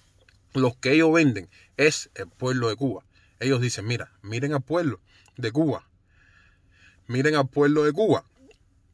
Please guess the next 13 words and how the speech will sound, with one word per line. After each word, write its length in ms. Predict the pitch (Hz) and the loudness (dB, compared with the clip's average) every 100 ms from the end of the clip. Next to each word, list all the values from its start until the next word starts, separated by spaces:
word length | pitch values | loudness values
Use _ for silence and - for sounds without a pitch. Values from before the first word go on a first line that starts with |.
| _ _ | _ _
Ustedes 320 | 151 135 175 | -8 -2 0
ven 180 | 175 190 | 0 0
que 120 | - | -4
sí 140 | 135 185 | -4 -2
se 140 | 180 | 0
puede." 320 | 160 185 110 - _ _ _ _ | 2 4 2 -2 _ _ _ _
Porque 220 | 151 139 | -6 -2
los 140 | 127 117 | -2 0
gobernantes, 480 | 123 120 185 226 170 | 0 4 4 4 0
cuando 220 | 139 139 | 2 6
ellos 140 | 233 | 6
le 80 | 240 | 6
explican 440 | - 214 214 131 | 2 -2 -2 -2